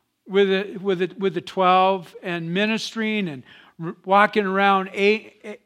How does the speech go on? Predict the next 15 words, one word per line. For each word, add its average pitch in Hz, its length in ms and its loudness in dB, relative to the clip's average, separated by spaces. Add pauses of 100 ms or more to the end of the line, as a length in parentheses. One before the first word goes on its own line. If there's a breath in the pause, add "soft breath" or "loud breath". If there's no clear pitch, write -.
(160)
a-, - 40 -10
uh, 180 300 -4
ancient 202 640 -2
Israel 202 600 0
there 185 380 0 (420 soft breath)
and 196 240 0
just, 208 280 -4 (180)
you 220 80 -6
know, 214 140 2
being 254 420 2
with 262 220 4
them 190 160 0
almost 302 560 4
twenty-four 214 640 -2
seven. 160 440 -6